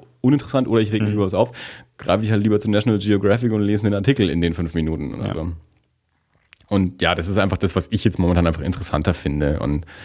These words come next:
Speaker 1: ähm, wie gesagt, nachdem ich einfach ein halbes Jahr lang nichts auf Facebook gemacht habe, festgestellt habe, irgendwie, ja, also ich vermisse es nicht und vielleicht fühlt es sich sogar ein bisschen besser an. Und es war auch, es war schon ein befreiendes Gefühl, wenn man das so mal so, wenn man das Konto mal so gelöscht hat.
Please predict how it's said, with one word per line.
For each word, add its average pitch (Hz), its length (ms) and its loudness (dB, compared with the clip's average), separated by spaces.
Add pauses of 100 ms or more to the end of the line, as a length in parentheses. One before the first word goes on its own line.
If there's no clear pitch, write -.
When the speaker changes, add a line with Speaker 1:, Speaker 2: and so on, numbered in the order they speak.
(480)
Speaker 1:
ähm, 76 420 0 (240)
wie 80 80 -2
gesagt, 87 300 -2
nachdem 80 260 0
ich 82 80 4
einfach 76 160 0
ein 76 140 0
halbes 80 260 2
Jahr 78 140 2
lang 78 160 2
nichts 80 180 -4
auf 82 100 -2
Facebook 78 300 -2
gemacht 82 400 -4
habe, 82 320 2
festgestellt 82 480 -2
habe, 78 220 2
irgendwie, 80 400 2 (960)
ja, 78 280 2 (280)
also 78 200 -4
ich - 160 -6
vermisse 87 380 2
es - 120 -6
nicht 104 320 2
und 82 160 -4
vielleicht 80 360 0
fühlt 95 160 0
es - 40 -8
sich 82 100 -2
sogar 87 180 4
ein 87 40 0
bisschen 82 220 -2
besser - 280 0
an. 101 160 2
Und 98 120 -4
es - 100 -6
war - 80 -2
auch, - 80 -4 (160)
es - 60 -20
war 160 60 4
schon 202 100 4
ein - 20 6
befreiendes 104 460 2
Gefühl, 95 360 2
wenn 76 80 0
man 67 80 -2
das 69 100 -8
so 80 80 -2
mal 69 120 -2
so, 67 120 -2 (120)
wenn - 100 -4
man 76 60 2
das - 100 -4
Konto 82 260 0
mal 71 100 0
so - 80 -4
gelöscht - 440 -2
hat. - 200 -10